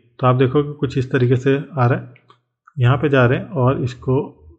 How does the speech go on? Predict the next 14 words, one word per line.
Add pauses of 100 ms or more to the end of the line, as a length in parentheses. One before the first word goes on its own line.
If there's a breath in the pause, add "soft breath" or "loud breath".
(280)
इस
तरीके
से,
तो
ये
देखो
रिमूव
हो
गया। (920 loud breath)
अब
इसके
बाद (120)
यहाँ (100)
पे